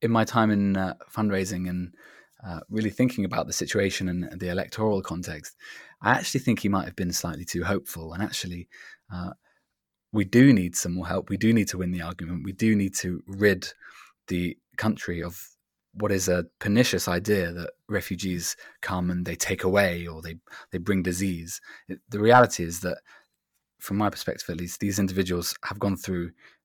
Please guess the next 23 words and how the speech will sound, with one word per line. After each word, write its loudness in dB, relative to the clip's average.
very, 8
very 6
difficult -6
situation -8
and -2
that -6
we -4
can 0
learn 6
from -6
them -16
and -2
that -2
we -6
should -2
be -2
proud 2
of -4
our -4
capacity -8
to -8
welcome -8
them. -16